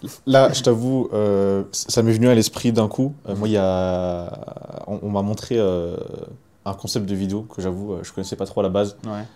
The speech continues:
Speaker 1: Euh, c'est un peu tout ce qui est, euh, je sais pas si c'est bien ça, mais c'est genre food porn, enfin,
Speaker 2: Ouais, ok,
Speaker 1: où tu,
Speaker 2: ok,
Speaker 1: où tu,
Speaker 2: ok.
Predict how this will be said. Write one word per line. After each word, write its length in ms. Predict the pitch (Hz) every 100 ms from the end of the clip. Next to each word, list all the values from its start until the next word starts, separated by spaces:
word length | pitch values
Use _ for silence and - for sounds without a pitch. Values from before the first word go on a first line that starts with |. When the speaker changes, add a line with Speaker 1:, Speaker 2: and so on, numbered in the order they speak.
| _ _ -
Speaker 1:
Euh, 360 | 98 92 92 90
c'est 200 | - 92
un 40 |
peu 140 | 90
tout 80 | 98
ce 100 | 101
qui 180 | - 107
est, 40 |
euh, 200 | 95 90 87 - - _
je 80 | -
sais 240 | - - 202
pas 120 | 127
si 80 | -
c'est 80 |
bien 140 | 107 110
ça, 180 | 120 117
mais 80 | 104
c'est 120 | 98
genre 160 | 95 - _ -
food 240 | - 104 -
porn, 440 | 110 120 123 117
enfin, 300 | 131 - 95 92 -
Speaker 2:
Ouais, 240 | 110 104
ok, 80 | 104 -
Speaker 1:
où 40 |
tu, 80 | 107
Speaker 2:
ok, 60 | 107
Speaker 1:
où 40 | -
tu, 80 |
Speaker 2:
ok. 80 | 110